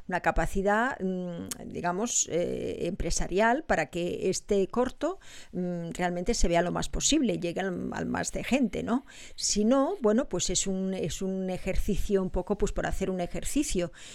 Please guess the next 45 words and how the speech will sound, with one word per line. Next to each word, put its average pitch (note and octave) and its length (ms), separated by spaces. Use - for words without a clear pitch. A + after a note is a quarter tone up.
Entonces, F#3 440
bueno, G3+ 280
al F3+ 140
actor F3+ 340
lo F3+ 100
que F#3 80
le F3+ 60
gusta F#3 300
es - 180
hacer - 380
trabajos F3 420
profesionales, G3+ 720
que - 100
se - 120
le E3 100
pague D#3 280
por D#3+ 180
ello, A3+ 260
porque F#3 240
esta E3+ 200
es - 40
su F#3 100
profesión. E3 540
Es D3 140
decir, F3+ 340
si - 100
estuviéramos F#3 540
haciendo G#3 400
cortometrajes F#3 720
todo G3 140
el F#3 40
rato A3 300
sin F3+ 180
pagar, F#3+ 380
pero - 220
diciendo D#3+ 540
que E3+ 280
éramos, E3+ 180
somos F3 260
actores, A#3+ 520
pues, - 460
eh, E3+ 680
no F#3+ 140
es D3+ 60
verdad. F#3 280